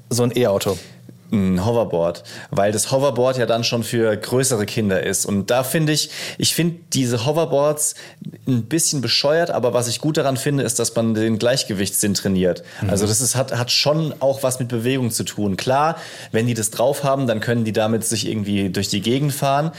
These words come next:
Speaker 2: Aber da finde ich dann eigentlich so die E-Roller noch bescheuerter, weil da, finde ich, kann man auch ein Auto nehmen.
Speaker 1: Was meinst du jetzt mit E-Roller?
Speaker 2: Ja, diese E-Scooter, so als Fortbewegungsmittel, da halte ich von denen weniger. Aber so ein,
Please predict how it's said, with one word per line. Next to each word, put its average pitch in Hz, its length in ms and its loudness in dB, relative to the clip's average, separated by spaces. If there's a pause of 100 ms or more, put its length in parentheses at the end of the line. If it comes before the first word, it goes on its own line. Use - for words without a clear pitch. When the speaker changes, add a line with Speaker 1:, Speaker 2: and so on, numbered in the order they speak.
(340)
Speaker 2:
Aber 90 160 2
da 98 100 2
finde 123 220 0
ich 127 80 0
dann 113 160 0
eigentlich 113 420 0
so 110 140 -2
die 107 340 -2
E-Roller 110 680 2 (100)
noch 107 480 0
bescheuerter, 92 680 0
weil 90 140 2
da, 95 180 2
finde 101 220 -2
ich, - 100 -2
kann 95 140 0
man 95 100 2
auch 87 140 0
ein 90 80 0
Auto 101 300 2
nehmen. 85 380 2 (680)
Speaker 1:
Was 110 160 0
meinst 107 160 2
du 107 40 2
jetzt - 140 -6
mit - 120 -6
E-Roller? 101 320 2
Speaker 2:
Ja, - 40 2
diese 98 180 -2
E-Scooter, 127 840 0 (220)
so 101 220 0
als 98 260 0
Fortbewegungsmittel, 98 920 0
da 90 160 2
halte 101 160 0
ich - 60 -4
von 98 120 0
denen 104 260 0
weniger. 92 300 2
Aber 85 120 2
so 104 100 0
ein, 98 80 -2